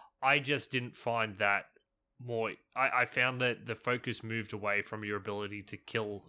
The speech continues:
demons, and it was more almost, um, R P G-like in how you needed to use the right tool for the job with, uh, very little reaction time.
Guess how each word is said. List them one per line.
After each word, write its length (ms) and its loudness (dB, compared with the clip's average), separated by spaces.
demons, 540 -6
and 160 -6
it 100 -8
was 200 -10
more 500 -4
almost, 600 0
um, 280 2
R 180 4
P 180 -2
G-like 680 -4
in 100 -8
how 160 0
you 180 -2
needed 380 -6
to 320 -4
use 320 -8
the 100 -8
right 360 -2
tool 260 -8
for 140 -14
the 100 -10
job 400 -4
with, 200 -12
uh, 160 -6
very 240 -6
little 220 -12
reaction 500 -10
time. 320 -14